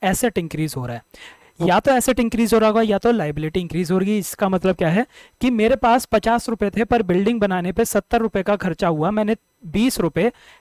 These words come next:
उधार ले लिए और उधार लेके मैंने बिल्डिंग बनवा दी। जब मैं उधार लेता हूं तो ऐसा तो नहीं है ना कि मैं डेली डेली उधार लेता रहूंगा। अगर मैं डेली उधार लूंगा तो एक टाइम के बाद मिलना ही बंद हो जाएगा। तो लायबिलिटी इंक्रीज क्यों हो रही है? क्योंकि मैं उधार लेके काम कर रहा हूं। तो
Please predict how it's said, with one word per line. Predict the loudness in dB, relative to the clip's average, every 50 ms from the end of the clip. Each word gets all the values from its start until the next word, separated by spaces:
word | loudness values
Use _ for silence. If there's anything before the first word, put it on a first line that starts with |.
| _ _ -2
उधार | -2 -2 -2 0 0 2 4 4 4
ले | 4 2 2
लिए | 4 4 4 4 4
और | 4 4 2 2
उधार | 2 0 0 -2 0 0 2 2 0
लेके | 0 -2 -4 -4 -6 -6
मैंने | -6 -6 -6 -6 -8
बिल्डिंग | -8 -8 -8 -8 -8 -8
बनवा | -8 -10 -10 -10 -12 -14
दी। | -14 -16 -18 _ -20 -20 -20 -20 -18 -8 -2
जब | 0 0
मैं | 2 2 2 2
उधार | 0 0 0 0 0 2
लेता | 0 0 0 0
हूं | 0 2
तो | 2
ऐसा | 0 0 0 0
तो | 0 0 0
नहीं | 0 2
है | 0
ना | -2
कि | -2 -4 -4
मैं | -2 -2 0
डेली | 0 0 2 2 2
डेली | 2 2 2 2
उधार | 2 2 2 0 0
लेता | 0 0 0 0 0
रहूंगा। | 0 0 -2 -2 -4
अगर | -2 -2 -2 0
मैं | 0 0
डेली | 0 2 2 2 2
उधार | 0 0 0 -2 0 0
लूंगा | -2 -2 -2 -2 -2
तो | 0 2
एक | 2 2 0 0 -2
टाइम | -4 -4 0
के | 0 0
बाद | 0 0
मिलना | 0 -2 0 0 0
ही | 0 0
बंद | -2 -2 -2
हो | -2 0
जाएगा। | 0 0 0 -2 -4 -6 _ -20 -20 -20 -20 -20 -20 -10 _ -2
तो | -2
लायबिलिटी | 0 0 0 0 0 0 0 -2 -2 -2 -2
इंक्रीज | -4 -4 -2 -2 -4 -2
क्यों | 0 2 2
हो | 2
रही | 2 2
है? | 0
क्योंकि | 0 -2 0 0 0
मैं | 0 0 0
उधार | 0 0 0 0 0 2 0 0 0
लेके | 0 -2 -4 -4 -4 -2
काम | -2 -4 -4 -4 -6
कर | -8 -10 -10
रहा | -10 -12
हूं। | -16 -16 _ -20 -20 -20 -16 -6 0
तो | 2 2 2